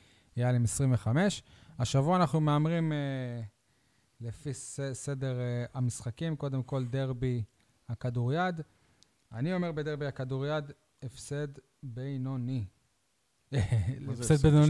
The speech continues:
Speaker 2: שתי
Speaker 1: ל-, ל-,
Speaker 2: קבוצות.
Speaker 1: לדימונה, כן. יעני, הבנתם?
Speaker 2: כן.
Speaker 1: נ-, ניצחון בינוני.
Speaker 2: לבאר שבע.
Speaker 1: לבאר שבע.
Speaker 2: סול.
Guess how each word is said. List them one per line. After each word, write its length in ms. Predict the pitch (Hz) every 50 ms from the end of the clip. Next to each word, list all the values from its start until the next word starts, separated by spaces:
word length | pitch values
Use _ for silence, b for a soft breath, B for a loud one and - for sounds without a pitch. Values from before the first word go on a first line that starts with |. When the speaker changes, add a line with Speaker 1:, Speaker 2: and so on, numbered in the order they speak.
| 156 160
Speaker 2:
שתי 40 |
Speaker 1:
ל-, 100 | 156 156
ל-, 40 | 156
Speaker 2:
קבוצות. 240 | 147 143 151 147 143
Speaker 1:
לדימונה, 520 | 147 143 135 143 143 156 139 - 151 127 117 107 -
כן. 240 | - 120 120 113 107 107 _ b 107 b b b b b b b b _ _
יעני, 640 | 120 120 131 143 147 151 147 143 143 139 135 135 131 123 120 _ _ _ _ _ _ _ _ _ _ _ _ _ _ _
הבנתם? 460 | 113 107 131 151 147 156 156 143 135 123 113 - _ _ _
Speaker 2:
כן. 60 | -
Speaker 1:
נ-, 320 | 123 127 123 92 90 90 143
ניצחון 520 | 131 123 - 127 - - 160 165 165 147
בינוני. 520 | 143 143 135 135 135 139 151 156 160 160 151 - -
Speaker 2:
לבאר 320 | 90 92 85 90 98 92
שבע. 360 | 92 - - 107 101 95 - - - 104
Speaker 1:
לבאר 320 | 123 113 113 117 113 113
שבע. 460 | 110 - - 123 117 113 110 107 104 101 95 - _ _ _ _ _ _ _ _ _ _ _
Speaker 2:
סול. 420 | - - - 110 107 104 95 85